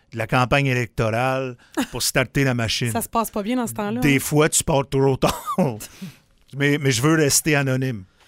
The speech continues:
Speaker 2: Tu sais qu'on, on pourra plus jamais le recevoir.
Speaker 1: Ouais, je pense que oui.
Speaker 2: C'est, t'es,
Speaker 1: Ouais.
Speaker 2: t'es
Speaker 1: Il y a,
Speaker 2: conscient ?
Speaker 1: mais, mais à mon corps défendant, j'aime beaucoup Sam Hamad. J'aime parler avec Sam Hamad. J'aime jaser avec Sam Hamad. J'aime questionner Sam Hamad.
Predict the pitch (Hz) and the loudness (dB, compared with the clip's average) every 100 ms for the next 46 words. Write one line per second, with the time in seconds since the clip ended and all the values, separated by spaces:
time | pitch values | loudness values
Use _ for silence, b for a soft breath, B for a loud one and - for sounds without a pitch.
0 | b - - 359 214 208 302 254 196 214 | b -14 -8 -6 -4 -6 -8 -8 -8 -8
1 | 196 202 196 202 202 - 180 170 185 160 | -8 -10 -8 -8 -10 -10 -12 -10 0 4
2 | 170 - 165 - 120 90 - - 196 185 | 6 6 2 2 -4 -6 -16 -12 -10 -10
3 | - 214 185 208 202 214 190 247 247 277 | -10 -12 -8 -8 -8 -4 2 4 6 4
4 | 247 240 269 262 - _ _ _ _ _ | 4 4 4 4 -2 _ _ _ _ _
5 | - 202 240 254 247 - 269 302 233 175 | -2 2 4 4 4 6 6 6 2 2
6 | 208 - 196 170 135 135 151 202 _ _ | 2 2 0 0 0 -4 -6 -10 _ _
7 | _ _ _ _ _ _ _ _ _ 113 | _ _ _ _ _ _ _ _ _ -4
8 | 110 208 196 190 190 247 - 202 175 151 | 2 4 4 2 0 0 2 2 2 -2
9 | 147 - _ _ - _ 110 170 151 139 | -4 -8 _ _ -20 _ -4 0 2 2
10 | - 127 131 160 240 180 180 - 175 175 | 0 0 0 0 0 -2 -2 0 0 -2
11 | 170 180 208 202 151 b - 117 147 135 | -6 -8 -10 -12 -18 b -10 -2 -2 0
12 | 127 190 214 185 233 226 196 190 - 196 | 4 4 4 2 0 0 -2 0 0 0
13 | 190 185 196 196 - 127 165 151 - - | -4 -4 -6 -8 -8 -2 -2 0 0 0
14 | - - 180 180 208 - 160 147 135 123 | 0 0 0 0 0 0 -2 -4 -8 -12